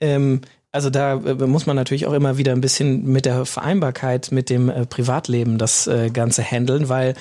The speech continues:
Weihnachten ist traditionell die Zeit, wo man, äh, die Familie besucht und vielleicht auch mal unterwegs ist. Und wenn über diese fünfhundert Kilometer in, äh, acht Tagen oder so, hört sich erstmal gar nicht so spektakulär an. Aber wenn dann schon mal drei Tage weg <laughs> sind, wo du irgendwo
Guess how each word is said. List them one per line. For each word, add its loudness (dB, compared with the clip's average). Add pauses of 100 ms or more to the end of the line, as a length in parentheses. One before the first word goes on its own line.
(580)
Weihnachten -2
ist -4
traditionell 0
die 0
Zeit, 0
wo 2
man, 2
äh, 0
die -2
Familie 2
besucht 0
und -6
vielleicht -2
auch -2
mal 0
unterwegs 0
ist. -2 (260)
Und 0
wenn 2
über 2
diese 2
fünfhundert -2
Kilometer 0
in, 2
äh, -4 (260)
acht -4
Tagen 0
oder 0
so, 2
hört 0
sich -4
erstmal -2
gar 2
nicht 2
so 0 (260)
spektakulär -2
an. 0
Aber 0
wenn 2
dann 2
schon -2
mal 2
drei 0
Tage -2
weg -2
<laughs> -
sind, 2
wo 0
du 2
irgendwo 2